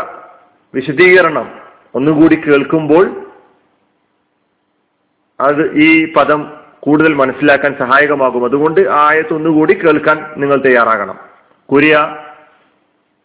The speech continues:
പാരായണം ചെയ്യപ്പെട്ടു. അലൈഹിം രണ്ട് കലിമത്തുകൾ, ഒന്ന് അല എന്ന മേൽ എന്ന അർത്ഥത്തിലുള്ള അലയും പിന്നെ ഹി-, ഹും എന്ന ലമീറും ചേർന്നപ്പോഴാണ് അലൈഹിം എന്നതായത്.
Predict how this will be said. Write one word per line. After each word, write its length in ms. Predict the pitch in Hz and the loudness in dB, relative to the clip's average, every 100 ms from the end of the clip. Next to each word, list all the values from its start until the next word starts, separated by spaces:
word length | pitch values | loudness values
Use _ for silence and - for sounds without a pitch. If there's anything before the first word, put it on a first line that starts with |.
| _ _ _ _ | _ _ _ _
പാരായണം 460 | 127 135 147 147 147 | -2 0 -2 -6 -10
ചെയ്യപ്പെട്ടു. 580 | 127 120 113 101 - - _ _ _ _ _ _ _ _ _ _ - - - | -4 -4 -4 -12 -12 -18 _ _ _ _ _ _ _ _ _ _ -20 -20 -6
അലൈഹിം 720 | 156 185 254 277 220 147 - - _ _ _ _ _ _ _ _ _ _ 135 | 0 2 0 0 0 -2 -12 -20 _ _ _ _ _ _ _ _ _ _ -2
രണ്ട് 240 | 151 156 | -2 0
കലിമത്തുകൾ, 440 | 156 143 135 131 120 | -2 -2 -4 -2 -2
ഒന്ന് 140 | 127 | 0
അല 320 | 131 139 151 175 185 185 - - - _ - | 2 2 2 2 2 -2 -8 -20 -20 _ -4
എന്ന 200 | 131 139 | 0 0
മേൽ 540 | 135 135 156 170 196 | 0 0 0 2 0
എന്ന 220 | 180 180 175 | -2 -2 -2
അർത്ഥത്തിലുള്ള 480 | 165 160 165 160 | -2 -6 -4 0
അലയും 640 | 151 117 123 156 185 233 - - _ _ _ | 2 2 0 -2 -2 -6 -18 -20 _ _ _
പിന്നെ 220 | 139 147 | -2 0
ഹി-, 260 | 143 135 - | 0 -2 -6
ഹും 300 | 113 175 175 | 0 0 0
എന്ന 180 | 147 147 | -2 0
ലമീറും 520 | 131 120 135 160 151 | 0 0 0 -2 -2
ചേർന്നപ്പോഴാണ് 560 | 139 120 123 123 120 117 | -4 -2 -2 0 0 0
അലൈഹിം 640 | 113 123 127 117 151 147 | -2 0 -2 -2 -2 -2
എന്നതായത്. 520 | 131 117 101 98 - | -4 -2 -2 -4 -10